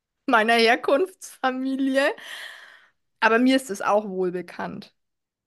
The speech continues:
Und das ist halt schwierig, ne? Also wie gesagt, jetzt um mal in dem Begleitungskontext zu bleiben,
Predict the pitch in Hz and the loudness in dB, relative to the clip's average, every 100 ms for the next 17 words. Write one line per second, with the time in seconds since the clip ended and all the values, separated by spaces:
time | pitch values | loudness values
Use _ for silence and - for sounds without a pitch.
0 | _ 214 202 190 196 180 - - 190 196 | _ -2 -2 -4 -6 -8 -8 -10 -6 -4
1 | - - - 180 - 202 190 214 202 202 | -4 -10 -10 -12 -4 -4 -4 -6 -4 0
2 | 185 - 226 - 220 202 190 196 190 185 | -2 -2 -10 -6 0 2 2 0 -2 -2
3 | 185 170 196 208 208 - - 180 196 175 | -2 0 0 -4 -10 -10 -6 -6 -6 -8
4 | - - 175 - _ - 156 165 170 185 | -10 -12 -12 -12 _ -2 0 0 0 -4
5 | 190 - | -6 -10